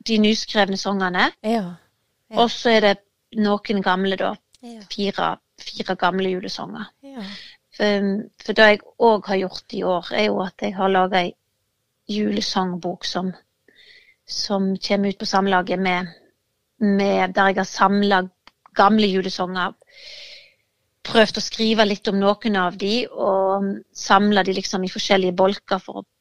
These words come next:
Speaker 1: prøve at, eh, å ta vare på
Speaker 2: Men så
Speaker 1: julesangskatten,
Speaker 2: fint.
Speaker 1: da.
Speaker 2: Ja.
Speaker 1: Ja, så den, eh, er jeg veldig stolt over, ja, det har vært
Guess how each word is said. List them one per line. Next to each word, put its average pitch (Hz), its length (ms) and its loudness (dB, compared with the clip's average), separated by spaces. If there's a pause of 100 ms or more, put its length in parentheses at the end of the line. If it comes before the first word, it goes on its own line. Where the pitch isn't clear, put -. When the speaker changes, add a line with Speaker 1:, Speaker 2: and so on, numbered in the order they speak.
(320)
Speaker 1:
prøve 190 360 0
at, - 220 -10
eh, 202 220 -4
å 208 80 -10
ta 208 140 0
vare 202 380 4
på 180 260 -6 (1300)
Speaker 2:
Men 285 100 -20
så - 100 -20
Speaker 1:
julesangskatten, 202 1040 2
Speaker 2:
fint. - 20 -12
Speaker 1:
da. 208 140 0 (260)
Speaker 2:
Ja. 320 160 -18 (200)
Speaker 1:
Ja, 262 420 6 (500)
så - 220 -8
den, 214 440 2
eh, 190 360 -6 (160)
er 262 180 6
jeg 240 80 4
veldig 233 240 8
stolt 214 360 0
over, 185 120 -2
ja, 190 120 2
det 202 280 6
har 202 140 -2
vært 180 360 -6